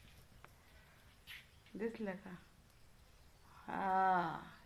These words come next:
इथं. तर आज आपला स्वयंपाक बाहेरच होणार आहे. सकाळ सकाळचं टायमिंग आहे. आज पोरांची सुट्टी आहे. तर आज पोरांची सुट्टी काय आहे ते पण सांगते. आज पोरांची सुट्टी काय आहे माहिती आहे का?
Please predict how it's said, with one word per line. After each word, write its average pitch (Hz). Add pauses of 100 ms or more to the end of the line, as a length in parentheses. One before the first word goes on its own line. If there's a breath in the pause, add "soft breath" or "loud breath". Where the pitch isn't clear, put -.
इथं. 175 (880 loud breath)
तर 196
आज 202
आपला 202 (500 loud breath)
स्वयंपाक 202
बाहेरच 202
होणार 196
आहे. 220 (440 loud breath)
सकाळ 226
सकाळचं 214 (100)
टायमिंग 220
आहे. 214
आज 208
पोरांची 214
सुट्टी 226
आहे. 170 (440 loud breath)
तर 208
आज 208
पोरांची 226
सुट्टी 226
काय 240
आहे 214
ते 214
पण 226
सांगते. 214 (460 loud breath)
आज 214
पोरांची 226
सुट्टी 226
काय 226
आहे 220
माहिती 247
आहे 208
का? 240